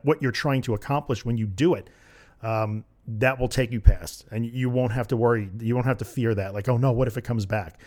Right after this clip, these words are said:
Because the question you'll ask yourself is, "What if I have a panic attack one day again out of the blue?" And the answer will be, "Okay, don't care." Uh, so that's what you're going for.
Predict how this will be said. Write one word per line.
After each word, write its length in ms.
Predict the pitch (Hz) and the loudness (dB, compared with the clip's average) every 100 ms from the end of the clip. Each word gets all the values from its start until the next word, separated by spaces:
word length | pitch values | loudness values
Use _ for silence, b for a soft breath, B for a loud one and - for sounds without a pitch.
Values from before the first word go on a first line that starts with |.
| B B B | B B B
Because 220 | 135 151 | 0 0
the 80 | 151 | 2
question 500 | 165 165 - 147 135 | 2 2 2 -2 0
you'll 200 | 127 135 | 0 2
ask 200 | 139 139 | 2 2
yourself 320 | 135 - 117 | -2 0 0
is, 120 | 113 113 | 0 0
"What 140 | 139 | 0
if 100 | 139 | 0
I 60 | 127 | 0
have 120 | 120 | -2
a 60 | |
panic 320 | - 135 139 123 | -2 -4 -4 -4
attack 320 | 117 101 - | -4 -4 -4
one 120 | 104 | -4
day 200 | 107 101 | -2 -2
again 440 | 98 110 104 104 - - | -2 -2 0 -4 -6 -2
out 140 | 127 | 0
of 100 | 123 | 0
the 60 | 110 | -2
blue?" 420 | 110 156 131 120 | 2 4 4 2
And 160 | 117 120 | -2 -2
the 80 | 123 | -2
answer 240 | 123 123 | -2 -2
will 140 | 117 | -2
be, 340 | 107 113 110 98 - - 113 98 | -2 -2 -2 -4 -10 -16 -12 -6
"Okay, 400 | 107 113 107 104 b b b b | -2 0 0 -4 b b b b
don't 180 | 113 110 | -4 -2
care." 240 | 117 95 b b b b b | -4 -8 b b b b b
Uh, 160 | 120 107 | -6 -4
so 140 | - | -2
that's 160 | 135 147 | 0 0
what 100 | 139 | -2
you're 80 | 123 | 0
going 180 | 131 110 | 0 0
for. 260 | 95 78 | -6 -12